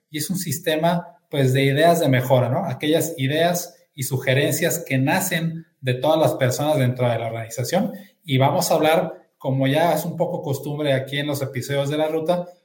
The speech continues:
primero vamos a tocar aquellos temas y aquellos, aquellas características que tradicionalmente vemos que pasan en las empresas, pero que no funcionan, ¿no?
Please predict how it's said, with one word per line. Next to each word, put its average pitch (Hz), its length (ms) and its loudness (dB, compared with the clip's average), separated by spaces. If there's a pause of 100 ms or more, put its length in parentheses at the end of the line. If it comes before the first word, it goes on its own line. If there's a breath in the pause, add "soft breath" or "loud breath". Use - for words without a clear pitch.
(160 loud breath)
primero 160 320 -2
vamos 196 200 2
a 196 60 -4
tocar 170 260 2
aquellos 170 520 2
temas 170 380 0
y 147 40 2
aquellos, 156 500 -4 (140)
aquellas 175 340 0
características 139 1040 -2 (340 soft breath)
que 160 140 -2
tradicionalmente 160 1120 4
vemos 156 380 4
que 127 120 0
pasan 160 400 -2
en 135 100 4
las 123 180 2
empresas, 135 580 0 (380 loud breath)
pero 147 260 0
que 147 120 0
no 160 120 2
funcionan, 143 600 2
¿no? - 220 -4